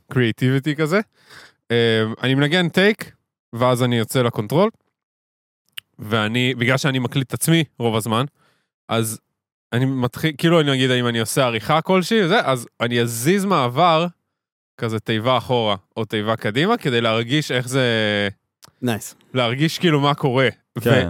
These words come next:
Speaker 1: ובאמת שיותר פעמים מאשר לא, אני אומר,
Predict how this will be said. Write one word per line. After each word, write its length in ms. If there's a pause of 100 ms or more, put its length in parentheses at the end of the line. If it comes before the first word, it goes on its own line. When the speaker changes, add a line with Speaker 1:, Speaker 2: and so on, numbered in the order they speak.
(160)
Speaker 1:
ובאמת 1120
שיותר 520
פעמים 320
מאשר 360
לא, 280 (1160)
אני 80
אומר, 160